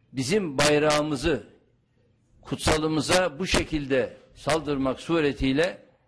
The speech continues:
buna sessiz kalmamız mümkün değil. Direğe tırmanıyor. Dikkat edin. Sokakta, çarşıda, pazarda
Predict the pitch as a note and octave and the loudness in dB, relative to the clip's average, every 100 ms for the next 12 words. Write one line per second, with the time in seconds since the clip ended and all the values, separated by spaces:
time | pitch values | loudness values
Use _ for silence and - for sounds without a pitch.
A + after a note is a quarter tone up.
0 | _ _ - C3+ E3 D#3 E3 - G3 C3+ | _ _ -6 0 0 0 -4 -4 -8 -4
1 | D3+ D3 D3 F3+ G3 - - _ - _ | -2 0 -2 -4 -8 -14 -20 _ -20 _
2 | _ _ _ _ - D3 D3 D3+ C3+ A#2+ | _ _ _ _ -4 -2 0 0 0 -2
3 | G2 C3+ D3+ D#3 C#3 A2+ G#2+ F2 - - | 0 2 2 0 -4 -6 -8 -10 -16 -20
4 | _ _ - A#2+ C#3+ C3 A2 - - - | _ _ -10 -4 0 0 -4 -8 -20 -20
5 | - _ _ _ _ _ _ _ _ _ | -20 _ _ _ _ _ _ _ _ _
6 | _ _ _ _ - B2+ C#3 C#3 - C3 | _ _ _ _ -6 -4 -2 -2 -2 -2
7 | C3+ C3 C3 C#3 D3 D3 B2+ D3 C#3 D#3+ | 0 -2 -2 -2 -2 -2 0 0 2 -2
8 | D3+ | -2